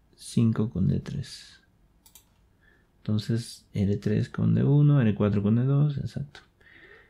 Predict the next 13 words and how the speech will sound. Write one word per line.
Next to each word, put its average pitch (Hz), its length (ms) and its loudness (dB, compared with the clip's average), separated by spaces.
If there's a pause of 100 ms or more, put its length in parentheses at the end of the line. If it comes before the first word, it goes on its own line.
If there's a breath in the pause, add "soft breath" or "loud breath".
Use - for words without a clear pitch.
(240 soft breath)
Este - 580 2
es - 480 -4
la 98 200 0
del 104 180 4
power, 170 560 4 (1400 loud breath)
pero, 160 560 8 (280)
mm, 117 400 12
me 120 100 8
gustaría 127 380 6
poner 127 260 8
esos 117 260 4
led 113 320 2
aquí, 139 480 2